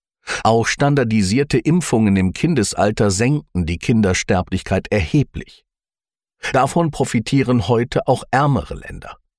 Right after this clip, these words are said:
Der Fortschritt in westlichen Staaten gab die Richtung vor. Dort verringerte sich die Kindersterblichkeit mit der Industrialisierung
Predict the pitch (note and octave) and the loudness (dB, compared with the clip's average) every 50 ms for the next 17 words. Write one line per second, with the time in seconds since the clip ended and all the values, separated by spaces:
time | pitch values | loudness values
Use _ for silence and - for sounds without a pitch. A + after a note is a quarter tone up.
0 | _ _ _ - - - A2+ - D3 C#3 C3 B2+ - - D#3 D3+ D3 B2+ B2 A2+ | _ _ _ -6 -2 -2 0 2 2 0 0 -2 -2 -4 -2 0 0 0 2 2
1 | G2+ A2 A2+ A2+ - - - G#2+ A2 - C3 B2 - - - A2 F#2 F2 - - | 2 0 0 0 -2 -2 -2 -4 -2 0 -2 -2 -2 0 0 0 0 0 0 0
2 | C3 B2 G#2 G#2+ G#2 - - B2 A2 F#2 A#2+ C#3 - - - F#2+ F#2 G2 - - | 0 2 2 2 0 2 2 2 2 2 2 0 -2 -4 -2 -2 -2 -2 -2 -2
3 | - C#3 B2+ F#2+ - - _ _ _ _ _ _ _ - - - - A#2+ A2+ A#2 | -2 0 0 0 -2 -6 _ _ _ _ _ _ _ -14 -4 0 2 2 2 2
4 | A#2+ - - - - - B2 G2 F#2 A#2 C3+ C#3+ A#2+ F#2+ - G#2 F2+ G2+ F#2+ - | 0 -4 -8 -14 -4 -2 0 2 2 2 2 2 0 0 -2 -2 -2 -2 -2 -2
5 | - G#2+ - - C3 C3+ A2 F#2+ G2 - - A#2+ F2+ - - A2+ - - - A#2 | -2 -2 0 0 0 2 2 0 0 0 0 0 -2 0 -2 -6 -6 -2 0 0
6 | G#2+ G#2 - - B2 A#2+ C3+ D3+ D3 A2+ G2+ - F#2+ G#2 G#2 G#2 G#2 - - - | 0 0 -2 0 0 2 2 2 2 0 -2 0 0 0 2 2 0 -2 -4 -2
7 | - G#2+ F#2+ F#2 F2 F2+ F2 E2+ G2 B2+ B2+ G2 G#2+ A2 G2+ | 0 0 2 2 0 0 -2 0 0 0 2 2 2 0 0